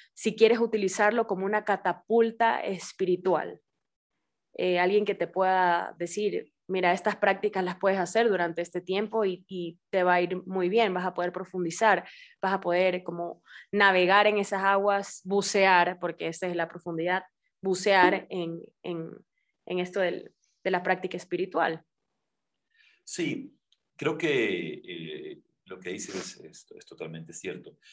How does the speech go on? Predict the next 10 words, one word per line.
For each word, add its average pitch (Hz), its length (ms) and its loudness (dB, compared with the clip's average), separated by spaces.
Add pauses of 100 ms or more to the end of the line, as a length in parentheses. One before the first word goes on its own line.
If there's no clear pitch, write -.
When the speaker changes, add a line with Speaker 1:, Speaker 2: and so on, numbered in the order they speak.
(200)
Speaker 2:
pero 95 240 -4
volviendo 95 460 -2
a 117 40 4
lo 117 60 2
mismo, 104 260 -8
se 95 220 -2
requiere 110 580 2
una 107 220 -4
guía. - 260 -20 (600)
Ahora, 95 420 0